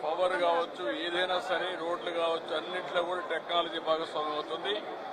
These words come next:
అయితే నేను ఆలోచించే విధానం, ఈ టెక్నాలజీ ద్వారా పేదవాళ్ళకి ఏం జరుగుతుంది, ప్రజలకు ఏం జరుగుతుంది, భావితరాల భవిష్యత్తు కోసం ఏ విధంగా ముందుకు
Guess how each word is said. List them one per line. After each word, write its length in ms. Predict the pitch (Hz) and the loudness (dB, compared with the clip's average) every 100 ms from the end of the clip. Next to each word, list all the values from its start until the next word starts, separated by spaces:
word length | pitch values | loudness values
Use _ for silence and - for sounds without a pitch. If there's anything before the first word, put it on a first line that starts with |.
| - - - - - - - - - - 165 | -6 -6 -6 -8 -8 -10 -8 -8 -6 -2 -2
అయితే 200 | 175 185 175 | 0 -4 -2
నేను 180 | 175 175 185 | 2 6 6
ఆలోచించే 440 | 185 185 180 180 165 | 6 0 0 -2 0
విధానం, 400 | 165 175 170 147 117 - - - - - - - - - 156 | 4 6 4 0 -4 -8 -8 -8 -10 -10 -10 -10 -10 -8 -2
ఈ 40 | 175 175 147 | -2 -2 -4
టెక్నాలజీ 580 | 151 175 190 190 180 170 170 | -4 2 4 4 0 0 2
ద్వారా 240 | 170 185 190 - - - - - - - - | 6 6 4 -2 -8 -6 -6 -6 -6 -6 -2
పేదవాళ్ళకి 680 | 165 180 190 196 190 185 175 175 | 0 0 4 10 10 10 2 0
ఏం 60 | 165 | 0
జరుగుతుంది, 540 | 156 156 165 170 185 196 - - - - - - - - - - | 0 0 -4 -2 0 -2 -4 -8 -10 -8 -8 -8 -8 -8 -6 2
ప్రజలకు 460 | 160 165 185 190 175 | 2 2 0 0 0
ఏం 80 | 175 165 | 0 0
జరుగుతుంది, 500 | 165 160 165 170 190 190 - - - - - - - - | 0 0 -2 0 0 0 -6 4 4 4 -6 -2 4 10
భావితరాల 680 | 170 196 196 190 185 185 180 - | 10 10 6 8 10 12 10 6
భవిష్యత్తు 460 | 165 190 208 170 165 | 4 4 0 0 2
కోసం 420 | 175 165 185 165 151 156 - - - - - - 135 170 | 2 4 6 6 4 -2 -6 -8 -8 -10 -8 -8 0 2
ఏ 40 | 185 | 4
విధంగా 320 | 190 185 185 170 | 2 6 6 6
ముందుకు 240 | 165 180 | 2 2